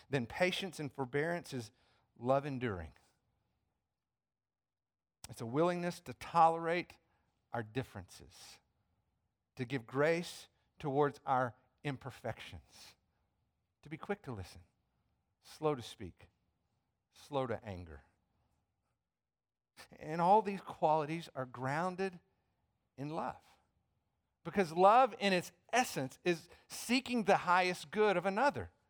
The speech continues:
I-, it's considering the needs of someone else as more important than my own. That's what it means to protect unity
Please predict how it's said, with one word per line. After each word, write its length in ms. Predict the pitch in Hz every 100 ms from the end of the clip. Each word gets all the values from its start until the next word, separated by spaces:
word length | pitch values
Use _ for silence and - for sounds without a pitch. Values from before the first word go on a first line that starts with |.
| _ _ _ _
I-, 100 | 175
it's 180 | 208 185
considering 580 | - 190 - 220 247 262
the 100 | 226
needs 340 | 214 247 220
of 100 | 185
someone 460 | - - 196 233 214
else 480 | 233 220 185 - - - -
as 160 | 160 139
more 220 | 165 226
important 580 | 277 - 123 120 185 - _ _ _ _ -
than 200 | 151 190
my 220 | 202 220
own. 340 | 254 302 92 80 _ _ _ _ _ _ _ _ _ -
That's 400 | 139 131 214 -
what 140 | 233 220
it 80 |
means 460 | 214 240 311 156 143
to 120 | 190
protect 600 | 175 170 - 226 233 - - _
unity 640 | 156 196 320 269 - 90